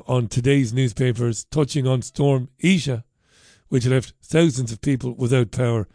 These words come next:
in the U K because of heavy rain and winds. The I paper says we better get used to it because of climate change.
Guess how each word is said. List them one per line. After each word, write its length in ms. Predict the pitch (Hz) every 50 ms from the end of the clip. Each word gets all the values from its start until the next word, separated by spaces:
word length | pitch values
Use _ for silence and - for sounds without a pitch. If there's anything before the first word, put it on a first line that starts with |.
| _ _ _ _ -
in 120 | 131 123
the 120 | 117 120 113
U 180 | 113 113 113
K 340 | - - 135 117 117 117 107 - _ _ _ -
because 300 | - 131 110 139 127 113
of 80 | 123 -
heavy 240 | 110 135 110 117 113
rain 260 | 110 113 110 110 107
and 140 | 107 101 101
winds. 520 | 113 127 123 117 107 101 98 - - - _ _ _ - - - _ _ -
The 160 | 135 123 131
I 140 | 135 131 113
paper 380 | - - 139 131 - - 131 127
says 420 | - - - 135 135 131 123 113
we 100 | 117 127
better 260 | 120 131 143 135 147
get 200 | 147 139 151 151
used 260 | 147 156 170 180 143 -
to 140 | 175 165
it 140 | 160 156 - _ _ _ _ _ _ _ _ _ _ - _
because 320 | - 120 110 131 139 120 120
of 200 | 120 104 - _ _ _ _ _ _ _
climate 440 | - - - 156 135 123 110 101 -
change. 460 | - - - 80 73 - _ -